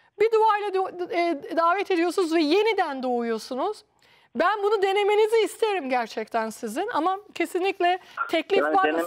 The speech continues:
Speaker 1: ısrar
Speaker 2: isterim.
Speaker 1: yok.
Speaker 2: Her şeye açığım ben.
Speaker 1: <laughs> O zaman
Speaker 2: Yani
Speaker 1: benimle
Speaker 2: sizi
Speaker 1: dua
Speaker 2: devamlı
Speaker 1: etmek
Speaker 2: takip
Speaker 1: ister
Speaker 2: ediyorum.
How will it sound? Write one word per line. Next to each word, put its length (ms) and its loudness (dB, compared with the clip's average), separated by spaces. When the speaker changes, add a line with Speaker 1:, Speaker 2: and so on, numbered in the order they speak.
Speaker 1:
ısrar 120 4
Speaker 2:
isterim. 180 2
Speaker 1:
yok. 320 -4
Speaker 2:
Her 220 2
şeye 260 2
açığım 420 -2
ben. 220 -2
Speaker 1:
<laughs> 100 2
O 120 2
zaman 320 2
Speaker 2:
Yani 300 0
Speaker 1:
benimle 220 2
Speaker 2:
sizi 120 2
Speaker 1:
dua 80 4
Speaker 2:
devamlı 200 4
Speaker 1:
etmek 220 -4
Speaker 2:
takip 140 2
Speaker 1:
ister 260 2
Speaker 2:
ediyorum. 240 0